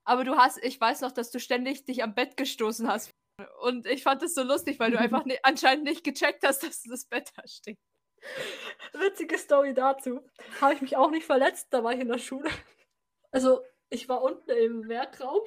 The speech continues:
Speaker 2: und,
Speaker 1: Mhm.
Speaker 2: äh, man kann zwischen Kunstraum und Werkraum halt hin und her laufen. Zwischen,
Speaker 1: Mhm.
Speaker 2: äh, zwischen Kunst und Werkraum ist halt auch noch so ein Gang.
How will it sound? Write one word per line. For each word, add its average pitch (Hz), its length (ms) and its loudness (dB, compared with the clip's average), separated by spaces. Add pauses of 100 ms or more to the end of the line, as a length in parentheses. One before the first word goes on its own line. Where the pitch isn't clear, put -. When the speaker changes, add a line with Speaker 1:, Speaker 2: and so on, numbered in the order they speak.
(380)
Speaker 2:
und, 262 320 -2
Speaker 1:
Mhm. 240 100 -4
Speaker 2:
äh, 240 380 -2
man 240 160 -6
kann 269 200 -4
zwischen 247 260 -10
Kunstraum 285 400 -4
und 226 160 -4
Werkraum 240 320 -4
halt 220 120 -4
hin 240 100 -2
und 226 160 -2
her 220 120 0
laufen. 214 400 -4 (360)
Zwischen, 294 300 -6
Speaker 1:
Mhm. 233 80 -4
Speaker 2:
äh, 240 280 0
zwischen 247 380 -6
Kunst 302 260 -8
und - 60 -20
Werkraum 247 280 0
ist 240 120 -4
halt 233 100 -4
auch 240 120 -4
noch 226 140 -2
so 226 120 0
ein 233 80 2
Gang. 214 240 -4